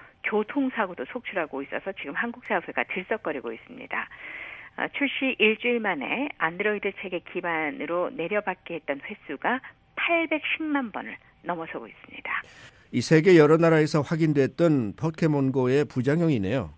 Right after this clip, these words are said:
Speaker 1: 네네. 그 포켓몬고의 열풍은 강추위에도 사람들을 움직이게 하고 있습니다. 뭐 포켓몬을 잡기 위해서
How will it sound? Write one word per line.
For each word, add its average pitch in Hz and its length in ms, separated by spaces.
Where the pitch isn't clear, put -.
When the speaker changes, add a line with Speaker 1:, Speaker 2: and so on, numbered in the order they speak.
Speaker 1:
네네. 180 400
그 196 60
포켓몬고의 269 800
열풍은 233 560
강추위에도 220 640
사람들을 190 600
움직이게 196 760
하고 170 300
있습니다. 131 600
뭐 - 120
포켓몬을 226 760
잡기 190 400
위해서 196 520